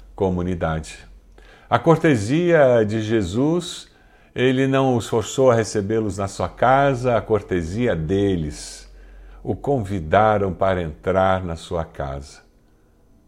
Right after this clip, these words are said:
Você deseja receber Jesus na sua vida?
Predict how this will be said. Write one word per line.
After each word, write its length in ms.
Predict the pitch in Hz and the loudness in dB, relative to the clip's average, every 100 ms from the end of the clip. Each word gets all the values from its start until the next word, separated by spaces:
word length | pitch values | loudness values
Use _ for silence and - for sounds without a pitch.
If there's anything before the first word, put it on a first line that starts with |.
| _ _ _ _ _ _ _ - | _ _ _ _ _ _ _ -10
Você 280 | 110 - 117 | -6 -2 0
deseja 500 | 98 82 104 87 90 | 0 2 0 2 0
receber 600 | 92 95 - 82 92 87 | 0 -2 -2 0 0 0
Jesus 640 | 78 85 71 87 90 80 | 2 -2 0 -2 -2 -2
na 140 | 85 80 | -4 -6
sua 280 | - 90 | 0 0
vida? 500 | 73 82 107 135 127 | 2 0 -2 -2 -4